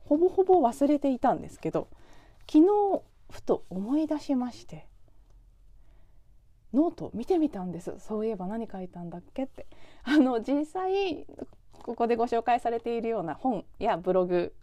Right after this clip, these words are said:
ね、今ご紹介したようなブログの中では、数ヶ月経ったらチェックしなさいって書いてあるんですけど、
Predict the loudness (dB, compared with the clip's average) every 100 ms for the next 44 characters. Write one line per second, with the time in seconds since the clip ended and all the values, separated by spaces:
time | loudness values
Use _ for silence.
0 | -6 -4 -2 -2 -4 -4 -4 -4 -4 -4
1 | -4 -4 -4 -4 -2 -4 -2 0 0 -2
2 | -4 -2 -4 -6 -4 2 2 2 0 0
3 | -2 0 0 2 0 -4 -8 -8 -6 -6
4 | -6 0 0 0 0 0 2 -2 -2 -4
5 | -6 -6 -6 -6